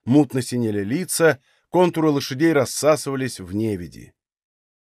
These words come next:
«Какая сотня? А ты чей такой приблудился? Я тебе дам, подлец, как с офицером разговариваешь!» «Виноват, ваше благородие, обознался!»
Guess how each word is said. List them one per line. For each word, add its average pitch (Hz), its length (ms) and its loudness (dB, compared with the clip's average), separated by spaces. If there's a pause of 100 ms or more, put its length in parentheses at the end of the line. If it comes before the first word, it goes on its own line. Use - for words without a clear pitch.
(200)
«Какая 175 440 6
сотня? 139 560 -4 (640)
А 135 180 2
ты 190 160 0
чей 233 260 0
такой 196 340 6
приблудился? 160 840 0 (580)
Я 110 320 0
тебе 156 300 0
дам, 160 360 6
подлец, 143 540 2
как 180 320 6
с - 100 -2
офицером 202 720 6
разговариваешь!» 185 1500 8 (720)
«Виноват, 139 460 6
ваше 156 260 2
благородие, 139 600 0 (200)
обознался!» 143 800 4